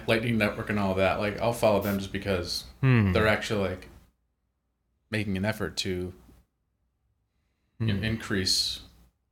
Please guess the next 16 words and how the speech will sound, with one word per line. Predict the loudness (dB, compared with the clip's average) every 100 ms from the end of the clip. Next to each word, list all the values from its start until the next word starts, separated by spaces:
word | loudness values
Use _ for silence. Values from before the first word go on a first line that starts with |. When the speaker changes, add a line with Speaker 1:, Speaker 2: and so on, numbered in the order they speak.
| _ _ _ _ _ _ _ _ _ _ _ _ _
Speaker 1:
But | 6
then | 10
I |
Speaker 2:
Yeah. | 10
Speaker 1:
also, | 10 6 4
I |
also | 4 6
talk | 4
a | 6
lot | 4 4
of |
shit | 2 2 2
and | 2
be | 2
like, | 2 2
"Look, | 0 0